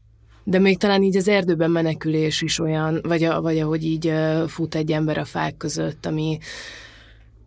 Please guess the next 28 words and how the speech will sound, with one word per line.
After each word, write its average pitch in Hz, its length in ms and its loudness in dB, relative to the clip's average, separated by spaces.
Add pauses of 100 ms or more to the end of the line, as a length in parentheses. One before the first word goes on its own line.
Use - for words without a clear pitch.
Tehát, 196 180 0
hogy 202 100 4
egyszerűen 202 480 4
van, 196 440 4
van 202 200 4
valahogy 180 300 4
az 170 120 0
eltűnésnek, 170 1200 -2 (200)
vagy 175 200 -2
a, 165 360 -2
a 160 60 -4 (1040)
múlt 175 340 2
elválásnak 165 680 0
egy 160 100 -2
ilyen 165 140 2
nagyon 151 340 0
materiális 147 760 -4
vonatkozása - 800 -6
igazából, 165 540 -4
és 160 180 -4
ez 151 140 -6
sok-, - 420 -6
sokféle 151 1000 -4
érzetszinten 147 920 -4
behozza 151 400 -4
ez 156 160 -4
a 151 60 -6
film. 180 280 -2